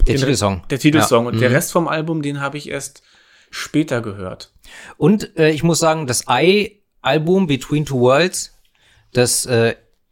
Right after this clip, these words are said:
Speaker 1: nenne ich nicht mein eigen, aber ich kenn es. Ähm, und das fand ich auch ga-, es hat mich jetzt auch nicht vom Hocker gehauen, aber es war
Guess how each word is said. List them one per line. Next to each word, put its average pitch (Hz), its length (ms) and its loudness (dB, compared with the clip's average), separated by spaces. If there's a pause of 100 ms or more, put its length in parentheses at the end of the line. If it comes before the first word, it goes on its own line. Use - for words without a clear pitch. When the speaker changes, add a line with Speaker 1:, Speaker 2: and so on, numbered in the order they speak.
(360)
Speaker 1:
nenne 131 280 2
ich - 160 -4
nicht 165 220 -2
mein 147 180 -2
eigen, 170 400 0
aber 127 200 0
ich - 160 -10
kenn 160 220 -2
es. 262 420 -2 (1300)
Ähm, 151 340 2 (1800)
und 151 160 0
das 151 140 0
fand 151 260 -2
ich - 160 -4
auch 180 300 0
ga-, 170 180 -6
es 131 200 -2
hat - 100 -10
mich 202 140 0
jetzt - 120 -6
auch 151 80 2
nicht 185 140 -2
vom 117 240 -8
Hocker 254 240 0
gehauen, 220 380 0
aber 160 160 0
es 160 140 -2
war 165 120 -2